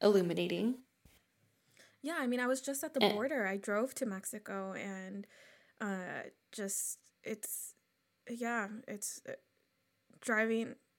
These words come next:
Speaker 2: being at the border, just existing in that space. It's,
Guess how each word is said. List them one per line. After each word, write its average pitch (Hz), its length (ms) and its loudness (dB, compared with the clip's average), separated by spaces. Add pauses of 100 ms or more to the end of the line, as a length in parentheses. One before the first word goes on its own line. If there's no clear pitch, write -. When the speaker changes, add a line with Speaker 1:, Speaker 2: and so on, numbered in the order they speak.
(100)
Speaker 2:
being 214 180 0
at 202 120 -4
the 208 60 -8
border, 196 520 -6 (160)
just - 260 -4
existing 196 460 -6
in 185 80 -8
that 185 180 -10
space. - 460 -6
It's, - 500 -10